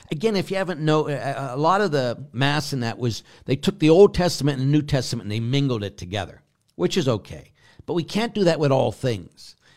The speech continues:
And so, uh, it was got rid of by Vatican two. Now it's come back. There are people in my parish that wear it too. Um, and it's all from the scriptures. You know, uh, Paul even talks about it, wearing head coverings and all that.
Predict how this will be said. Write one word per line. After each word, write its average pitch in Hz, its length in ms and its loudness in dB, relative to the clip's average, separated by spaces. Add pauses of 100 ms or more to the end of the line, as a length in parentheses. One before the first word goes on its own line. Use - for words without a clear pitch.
(140)
And 147 180 -4
so, 156 460 -2 (480)
uh, 123 560 -4 (140)
it 170 80 0
was 147 160 0
got 160 220 0
rid 233 200 0
of 139 240 2
by 113 140 -2
Vatican 101 520 -6
two. 80 460 -10 (180)
Now 160 280 -4
it's - 180 -6
come 120 260 -4
back. 82 300 -8
There 131 80 -2
are 139 60 2
people 165 380 0
in 127 80 0
my 107 200 -2
parish 95 500 -6
that 110 100 -8
wear 78 260 -10
it - 120 -10
too. 87 320 -12 (440)
Um, 95 520 -6 (1160)
and 170 140 0
it's 175 200 -2
all 165 260 6
from 165 220 -2
the 143 80 0
scriptures. - 840 -8 (200)
You 135 120 -4
know, 127 320 0
uh, 120 240 -4
Paul 143 340 4
even 131 160 -2
talks 117 340 -2
about 120 240 -6
it, 117 80 -8
wearing 117 320 -4
head 101 220 -6
coverings 104 640 -8
and 110 120 -12
all 107 160 -8
that. 98 260 -10